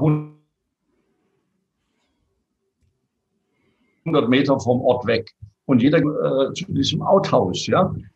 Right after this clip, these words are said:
Äh, und was entsteht dann im Urwald? Es entsteht ein Trampelpfad. Den findet man, der ist, da wächst nichts mehr, weil alle ständig dorthin laufen. Auch, und selbst wenn's dunkel ist, findet man den, also ohne Licht und so.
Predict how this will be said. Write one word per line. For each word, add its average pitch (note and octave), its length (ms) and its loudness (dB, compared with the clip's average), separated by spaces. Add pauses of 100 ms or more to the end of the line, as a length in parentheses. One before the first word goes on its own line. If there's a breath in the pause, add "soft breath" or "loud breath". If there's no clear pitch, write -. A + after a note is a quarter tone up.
(260)
Äh, B2+ 180 6 (580)
und C#3+ 380 2
was C3 200 2
entsteht D3+ 520 0
dann F3+ 120 -2
im F3 120 0
Urwald? E3+ 380 0
Es D#3+ 140 -2
entsteht D#3 400 0
ein E3+ 200 -2
Trampelpfad. D3+ 800 0
Den E3 120 0
findet D#3+ 440 2
man, B2 200 0
der C#3 160 0
ist, - 280 -2 (300)
da B2 140 2
wächst D#3 320 0
nichts D3+ 240 4
mehr, C3+ 200 2
weil D3 160 2
alle C3 260 0
ständig D3+ 400 0
dorthin D#3+ 380 0
laufen. A2 440 2
Auch, B2+ 300 -2 (560)
und C3+ 180 -2
selbst C#3 320 -4
wenn's C#3+ 440 -2
dunkel E3 400 2
ist, B2 240 -4
findet C#3+ 320 4
man A2+ 240 0
den, G2 280 0
also - 320 -8
ohne C#3 360 4
Licht A#2+ 480 0
und G2+ 120 -6
so. F#2 220 -8